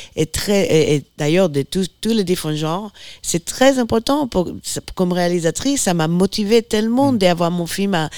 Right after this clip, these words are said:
Speaker 1: à Cinefable et à Chéri Chéri et à Sundance et à, c'est, c'est, euh,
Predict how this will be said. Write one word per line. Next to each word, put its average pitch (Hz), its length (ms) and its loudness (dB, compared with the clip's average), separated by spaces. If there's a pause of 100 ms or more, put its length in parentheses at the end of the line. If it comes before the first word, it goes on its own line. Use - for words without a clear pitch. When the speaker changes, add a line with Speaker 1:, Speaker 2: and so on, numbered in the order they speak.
(180)
Speaker 1:
à 170 100 0
Cinefable 156 680 0
et 147 220 0
à 147 80 0
Chéri 160 340 2
Chéri 165 440 2
et 143 100 4
à 143 80 0
Sundance 151 680 0
et 139 140 -2
à, 135 160 -2 (440)
c'est, 156 320 -2
c'est, 135 640 -2
euh, 53 220 -8